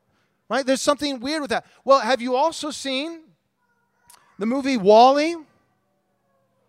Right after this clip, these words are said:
Right? I, I, I don't like to <laughs> reference Disney, especially these days,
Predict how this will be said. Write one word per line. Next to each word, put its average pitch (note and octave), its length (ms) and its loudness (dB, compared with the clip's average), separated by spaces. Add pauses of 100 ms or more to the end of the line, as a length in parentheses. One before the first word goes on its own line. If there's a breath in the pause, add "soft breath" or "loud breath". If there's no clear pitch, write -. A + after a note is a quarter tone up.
(120)
Right? A#3+ 200 2
I, A#3 220 2
I, A#3 120 2
I - 20 2
don't B3 160 0
like B3 240 -2
to C4 80 -6
<laughs> A3+ 160 -4
reference C#4+ 360 -6
Disney, G#3 540 -6 (320 soft breath)
especially B3 480 -2
these A#3+ 260 -4
days, F#3 440 -4